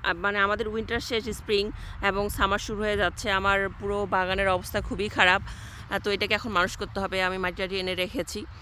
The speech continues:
তো আমি চিন্তা করলাম যে ধনেপাতাগুলো তুলে ফেলি, তারপরে এগুলাকে, আহ, আগাছাগুলো তুলে ফেলি। তো এটা যখন দেখলাম, আসে দেখি যে, আহ, এটা এত ঔষধি গুণে ভরপুর। তারপর আমি একটু রিসার্চ করলাম, একটু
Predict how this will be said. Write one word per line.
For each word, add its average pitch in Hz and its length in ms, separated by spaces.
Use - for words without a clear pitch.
তো 196 340
আমি 220 180
চিন্তা 240 220
করলাম 233 220
যে 240 120
ধনেপাতাগুলো 226 520
তুলে 220 200
ফেলি, 277 200
তারপরে 196 400
এগুলাকে, 185 500
আহ, 170 360
আগাছাগুলো 175 420
তুলে 165 200
ফেলি। 147 260
তো 320 260
এটা 254 200
যখন 330 240
দেখলাম, 240 500
আসে 226 280
দেখি 254 220
যে, 240 400
আহ, - 1120
এটা 226 260
এত 214 120
ঔষধি 247 360
গুণে 240 220
ভরপুর। 220 580
তারপর 220 220
আমি 220 160
একটু 214 140
রিসার্চ 214 280
করলাম, 196 340
একটু 190 340